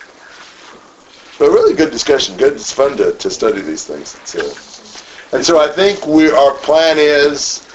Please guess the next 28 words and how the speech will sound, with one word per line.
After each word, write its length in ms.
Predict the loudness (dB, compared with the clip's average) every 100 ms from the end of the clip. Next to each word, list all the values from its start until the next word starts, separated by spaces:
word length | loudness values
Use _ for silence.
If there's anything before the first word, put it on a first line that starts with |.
| -20 -20 -8
to 460 | -2 2 2 2 0
finish 520 | 0 2 2 0 0
Acts, 600 | 0 0 -2 -4 -8 -6 0
and 320 | 2 2 0
when 140 | 0
we 80 | 2
get 160 | 2 2
done 160 | 2
with 120 | 2 2
Acts, 420 | 2 0 -4 -6
which 260 | -6 -6
might 580 | -10 -12 -8 -4 -4 -4 -12
be 320 | -6 -4 -4
next 420 | -4 -2 -2 -4
week, 300 | -4 -4 -2
we 100 | -4
might 220 | -2 -2 0
even 220 | -4 -6
finish 480 | -6 -6 -4 -4 -4
and 120 | -4
go 140 | -2
on. 200 | 2 2
I'm 80 | 0
not 140 | -2 -6
sure 200 | -4 -4
that 80 | -4
we 100 | -8
can, 380 | -6 -4 -4